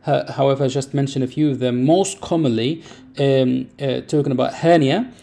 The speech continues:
and talking about the, um, uh, lymph node enlargement as well. All right. So hernia, malignancy, metastasis, saphenopharynx, and abscess, and you can add the aneurysm and pseudoaneurysm as well.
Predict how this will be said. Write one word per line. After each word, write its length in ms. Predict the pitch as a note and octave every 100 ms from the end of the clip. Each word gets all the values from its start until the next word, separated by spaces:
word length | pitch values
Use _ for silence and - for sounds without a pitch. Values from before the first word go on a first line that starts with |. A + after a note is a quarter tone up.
| -
and 160 | C3 B2+
talking 280 | D3 C#3+ C3
about 380 | B2 B2 B2 C3
the, 340 | B2 A#2+ B2
um, 360 | C3 A#2+ A#2 A#2+
uh, 100 | C#3 B2
lymph 280 | C3+ D#3 C#3+
node 140 | B2+
enlargement 460 | A#2+ A#2+ B2 A#2 A2+
as 140 | A2+
well. 200 | A2+ - - -
All 120 | C3
right. 200 | E3+ - - - - -
So 180 | -
hernia, 420 | B2 F#3 F#3 F#3 F3+
malignancy, 680 | C#3+ E3 D#3+ E3 D3+ D#3+
metastasis, 760 | B2+ B2 E3 D3 - C#3+ D3 -
saphenopharynx, 680 | D3+ C#3 B2+ B2+ C3 B2+ B2
and 100 | A#2
abscess, 480 | C3 C3+ - C3 -
and 120 | A#2+
you 140 | B2
can 140 | B2+ A#2
add 260 | A#2 A#2 - - - A#2+
the 140 | A#2+
aneurysm 580 | D3 C3+ A#2+ A#2+ B2 A#2+
and 100 | A#2
pseudoaneurysm 840 | - C#3 B2+ A#2 A#2 A2+ A2+ A2+
as 140 | A2
well. 160 | - -